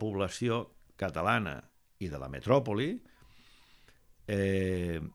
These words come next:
l'estem considerant com una... Bueno, com un fet imprevisible, que es dona.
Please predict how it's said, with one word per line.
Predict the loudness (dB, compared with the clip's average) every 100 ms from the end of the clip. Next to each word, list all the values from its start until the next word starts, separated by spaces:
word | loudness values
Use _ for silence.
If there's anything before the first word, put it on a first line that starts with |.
| -6
l'estem | 2 2 2 4 2 4
considerant | 0 2 2 4 6 4 2
com | 2 4 4
una... | 2 2 2 2 0 -2 -4 -8 -14 -20 _ -20 -20 -14
Bueno, | -4 -2 -2
com | -2 2
un | 2 2
fet | 4 4 4 2
imprevisible, | 2 4 2 2 2 0 0 -12 -14 -20 -20 -20 -20 -20 -2
que | 0
es | 2 4
dona. | 6 4 -2